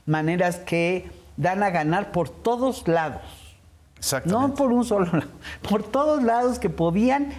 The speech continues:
Speaker 1: ganaban. Entonces, bueno, esto hay que hacer una conciencia en la sociedad mexicana,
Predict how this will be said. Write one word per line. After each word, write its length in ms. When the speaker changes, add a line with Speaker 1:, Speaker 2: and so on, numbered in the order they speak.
Speaker 1:
ganaban. 640
Entonces, 380
bueno, 300
esto 300
hay 80
que 100
hacer 160
una 220
conciencia 1040
en 140
la 80
sociedad 400
mexicana, 800